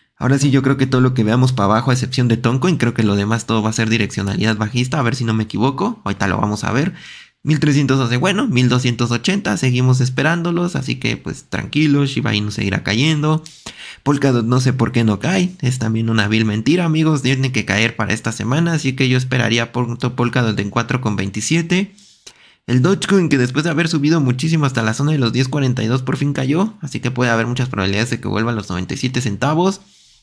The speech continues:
Toncoin, que ya va en su tercera vez consecutiva que no logra traspasar ni tener la ruptura del bloque en la parte superior, así que cada vez empiezo a ver más que Toncoin para el día de mañana podría tener muy buenas probabilidades de buscar seis sesenta, seis sesenta y dos o incluso seis cincuenta y ocho.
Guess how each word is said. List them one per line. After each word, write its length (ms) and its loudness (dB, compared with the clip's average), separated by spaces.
Toncoin, 420 0
que 100 0
ya 140 2
va 400 0
en 160 0
su 140 -4
tercera 400 0
vez 160 0
consecutiva 680 -2
que 220 -4
no 160 2
logra 280 2
traspasar 440 0
ni 140 2
tener 220 0
la 100 2
ruptura 380 0
del 160 0
bloque 260 0
en 60 0
la 120 -2
parte 220 -4
superior, 560 0
así 220 -2
que 200 -2
cada 220 0
vez 180 2
empiezo 280 2
a 40 0
ver 160 -2
más 300 -2
que 260 -2
Toncoin 380 -2
para 160 -2
el 80 0
día 140 0
de 80 0
mañana 360 -2
podría 300 -2
tener 240 -2
muy 100 -2
buenas 280 -4
probabilidades 440 -2
de 60 -4
buscar 320 -6
seis 160 -4
sesenta, 380 -2
seis 160 -2
sesenta 340 -4
y 40 -4
dos 260 -2
o 100 0
incluso 340 -2
seis 200 -4
cincuenta 360 -4
y 80 0
ocho. 260 -2